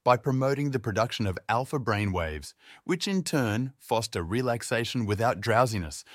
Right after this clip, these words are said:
making it a perfect companion to the gentle stimulant effect of caffeine. When consumed together in matcha, these two compounds work in synergy to enhance cognitive functions, improve mood,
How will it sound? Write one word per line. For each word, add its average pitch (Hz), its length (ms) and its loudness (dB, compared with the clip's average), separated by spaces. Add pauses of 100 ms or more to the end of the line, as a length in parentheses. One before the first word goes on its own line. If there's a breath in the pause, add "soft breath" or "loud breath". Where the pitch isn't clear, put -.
(160 loud breath)
making 117 440 0
it 104 100 0
a 90 80 -2
perfect 156 560 -2
companion 113 640 0 (260 loud breath)
to 127 120 0
the 98 100 0
gentle 120 480 -2
stimulant 131 640 0
effect 95 340 -2
of 104 100 -6
caffeine. 85 600 -2 (880 loud breath)
When 151 200 2
consumed 170 640 0
together 113 400 2
in 92 140 0
matcha, 104 440 0 (400 soft breath)
these 175 300 -2
two 175 220 -2
compounds 92 580 0
work 117 320 0
in 117 80 0
synergy 101 600 -2 (240 soft breath)
to 117 120 0
enhance 120 460 0
cognitive 135 520 -2
functions, 98 540 -2 (320)
improve 131 500 0
mood, 110 380 2